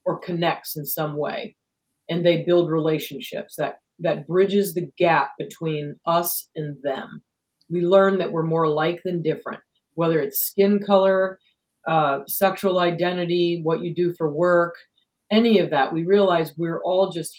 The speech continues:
humans trying to get through life. We all want an education, to raise families, to be loved, to be seen. And most of the stories reflect that in some way or another, just under different circumstances.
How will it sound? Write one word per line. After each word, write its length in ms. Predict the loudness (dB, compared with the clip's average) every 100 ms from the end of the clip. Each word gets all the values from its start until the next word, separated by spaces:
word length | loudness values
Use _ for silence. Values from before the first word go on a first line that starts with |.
| -2
humans 500 | 2 2 0 -6 -12
trying 260 | -8 -4 -2
to 60 | -2
get 280 | -2 -4 -6 _
through 280 | -4 -4 -2
life. 360 | -4 -6 -12 _ _ _ _ _ _ -4
We 80 | 2
all 240 | 2 2
want 280 | 0 0 -2
an 80 | -6
education, 880 | -8 -2 2 2 2 -2 -4 -8 -12
to 100 | -8
raise 280 | -6 -6 -4
families, 560 | -2 -2 -2 -2 -4 -6
to 60 | -12
be 140 | -10
loved, 580 | -2 4 4 4 0 -8 _ _ _
to 60 | -10
be 140 | -8
seen. 640 | -4 -2 0 0 -2 -4 -8 _ _ _ _ _ _ _ -10
And 240 | -4 -2
most 360 | 2 2 2 -4
of 120 | -6
the 80 | -6
stories 520 | -4 -2 0 0 -4 -8
reflect 460 | -8 -4 -4 -4
that 220 | -8 -8
in 80 | -10
some 360 | -8 -6 -4 -4
way 200 | -4 -4
or 140 | -6
another, 440 | -10 -12 -16 -18 -20 _ _ _ _ _ _ -8
just 220 | -6 -2
under 200 | -2 -2
different 360 | -2 -4 -4
circumstances. 920 | 0 0 -2 -10 -12 -14 -16 -20 -20